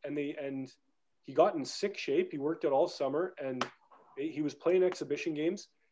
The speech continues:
And his last game, they, uh, they went into a shootout, and it was sold out in the Fl-, in, in the Saddledome. And Fleury got to be the last shooter, and he scored, and he, and he won the game. And it was,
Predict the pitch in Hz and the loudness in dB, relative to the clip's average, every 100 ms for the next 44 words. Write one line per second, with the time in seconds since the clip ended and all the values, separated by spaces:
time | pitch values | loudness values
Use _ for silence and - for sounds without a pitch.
0 | _ _ _ _ - 135 135 135 127 139 | _ _ _ _ -4 -2 -2 -4 0 2
1 | 190 196 - 165 139 117 135 - _ _ | 2 0 0 0 2 -2 -6 -14 _ _
2 | _ 139 139 135 131 131 127 - _ _ | _ -2 2 2 2 0 -2 -6 _ _
3 | _ _ _ _ 135 135 180 202 170 143 | _ _ _ _ -6 0 0 0 -2 -2
4 | - 185 190 113 - _ _ 135 147 - | -2 0 2 0 -2 _ _ -8 -6 -8
5 | - - 185 220 196 165 165 151 147 - | -8 4 8 10 8 6 4 -2 -6 -8
6 | - 143 135 135 - 139 135 127 120 - | -8 -4 -4 -6 -6 -4 -4 -4 -6 -2
7 | 131 135 123 107 - _ _ _ _ 131 | 0 2 0 -2 -8 _ _ _ _ -10
8 | 127 - 156 180 190 170 160 156 147 143 | -10 -8 2 4 4 2 -2 -4 -4 -2
9 | 131 131 - 147 139 120 117 120 - 147 | 0 -2 -4 -4 -4 -4 -6 -8 -4 0
10 | 156 151 131 127 - 123 120 113 135 151 | 2 2 -2 -6 -10 -6 -4 -2 -4 -4
11 | 131 127 117 104 131 156 147 | -4 -4 -6 -6 -4 -2 -2